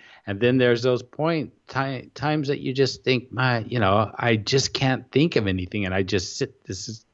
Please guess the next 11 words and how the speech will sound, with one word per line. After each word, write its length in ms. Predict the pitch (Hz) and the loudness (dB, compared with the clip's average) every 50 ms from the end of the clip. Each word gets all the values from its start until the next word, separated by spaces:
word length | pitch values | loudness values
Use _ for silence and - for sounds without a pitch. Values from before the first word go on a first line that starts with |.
| _ _ | _ _
at 120 | - 107 | -6 -2
this 160 | - 110 101 | -2 -2 -2
computer 460 | - - 107 95 - - 147 175 175 151 | -2 -4 -4 -4 -2 2 2 2 4 4
and 160 | 98 95 92 | 2 2 0
it's 160 | 82 - - | -2 -2 -2
like 220 | 101 92 85 - - | -2 -2 -2 -4 -6
my 80 | 95 | -6
mind 420 | 92 90 98 104 107 113 120 120 104 | -4 -2 0 0 2 2 2 2 2
is 140 | 98 90 - | 2 2 2
just 240 | - 98 92 - - _ _ - _ _ _ _ _ _ _ | -2 -2 -2 -4 -10 _ _ -20 _ _ _ _ _ _ _
blank. 360 | - 113 120 120 101 - - | 2 2 4 2 0 -2 -4